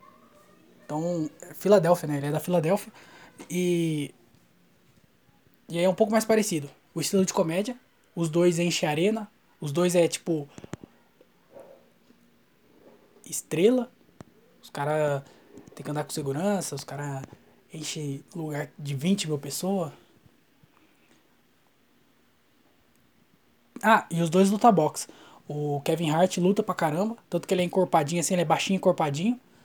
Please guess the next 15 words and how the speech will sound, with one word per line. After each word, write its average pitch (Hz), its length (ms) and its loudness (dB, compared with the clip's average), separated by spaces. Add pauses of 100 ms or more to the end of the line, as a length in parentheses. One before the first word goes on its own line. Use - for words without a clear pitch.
(280)
O 160 80 -4
Whindersson 202 340 4
tá, 190 220 4
tá, 165 240 2
tá, 156 600 -2 (2250)
tá, 151 540 2 (100)
como - 120 -8
é - 20 -4
que - 80 -12
fala? 180 260 -4 (2250)
Tá 156 120 -4
treinando 185 360 2
agora 156 220 -2
também, 143 220 -8
boxe. - 400 -4